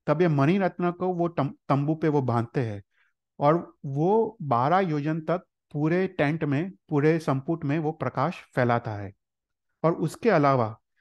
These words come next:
जब चक्रवर्ती की सेना जब, अ, खंड एक से खंड चार की तरफ जाती है, तमिश्रा और खंड प्र-, प्रतापा गुफा के साथ, अ, के मार्ग से, तब चक्रवर्ती ये मणि रत्न को हाथी पे,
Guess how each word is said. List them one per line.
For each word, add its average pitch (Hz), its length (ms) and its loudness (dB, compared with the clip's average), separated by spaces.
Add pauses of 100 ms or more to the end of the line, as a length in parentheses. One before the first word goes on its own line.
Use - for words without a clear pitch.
(240)
जब 151 160 2
चक्रवर्ती 170 600 0
की 175 140 -4
सेना 139 480 0 (440)
जब, 143 340 0
अ, 135 240 2 (260)
खंड 151 200 0
एक 151 320 -2
से - 140 -6
खंड 143 340 -4
चार 135 240 2
की 156 140 -6
तरफ 147 200 -2
जाती 131 360 -2
है, 139 120 0
तमिश्रा 147 760 -2
और 139 140 -6
खंड 139 280 -8
प्र-, - 280 -8
प्रतापा 139 340 -2
गुफा 131 320 0
के 151 300 -2 (480)
साथ, 143 220 4
अ, - 800 -6
के 147 80 0
मार्ग 135 280 2
से, 151 280 -6 (520)
तब 160 100 4
चक्रवर्ती 196 680 -2
ये 170 280 0
मणि 147 280 2
रत्न 165 280 -2
को 170 200 -2
हाथी 143 440 0
पे, 110 220 -6